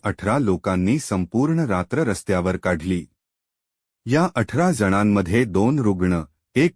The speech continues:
गरोदर महिला, इतर विद्यार्थिनी, बालक, वृद्ध असे होते.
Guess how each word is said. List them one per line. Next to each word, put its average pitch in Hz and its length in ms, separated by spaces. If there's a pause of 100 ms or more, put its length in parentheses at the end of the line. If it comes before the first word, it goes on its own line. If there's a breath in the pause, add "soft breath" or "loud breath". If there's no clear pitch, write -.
गरोदर 104 440
महिला, 101 440 (100)
इतर 117 300
विद्यार्थिनी, 92 800 (300)
बालक, 92 380 (260)
वृद्ध 143 420
असे 110 280
होते. 85 460